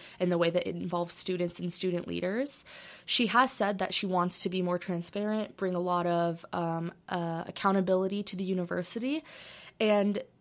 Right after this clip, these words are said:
in both interviews that I had with her back in March and just two weeks ago, she said that she doesn't have all the answers yet. And I think that's also really important. She doesn't have strict plans. She has no, you know,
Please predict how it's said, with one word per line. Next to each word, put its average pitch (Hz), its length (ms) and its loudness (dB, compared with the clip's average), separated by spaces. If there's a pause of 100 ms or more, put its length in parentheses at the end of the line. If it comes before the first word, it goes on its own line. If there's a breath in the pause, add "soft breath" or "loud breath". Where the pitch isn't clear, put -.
(120)
in 214 220 4
both 220 300 2
interviews 196 440 0
that 180 100 2
I 175 60 2
had 175 240 0
with 185 140 0
her 208 180 -2
back 175 260 0
in 175 80 0
March 170 320 -2
and 175 300 -6
just - 240 -4
two 190 180 -2
weeks 175 300 -2
ago, 233 340 2 (320 loud breath)
she 226 220 0
said 220 320 2
that 240 300 2
she - 180 0
doesn't 190 220 4
have 185 200 0
all 175 120 2
the 175 120 -2
answers 170 400 -2
yet. 180 200 -6
And 185 80 -6
I 180 60 -6
think 175 180 -6
that's 175 140 -4
also 170 220 -4
really 190 220 -2
important. 208 460 -4 (260 loud breath)
She 190 260 -2
doesn't 180 240 0
have 180 400 -4 (240)
strict - 440 -4
plans. 233 500 2
She - 240 0
has 175 260 0
no, 175 380 0 (400 loud breath)
you 190 80 0
know, 170 340 0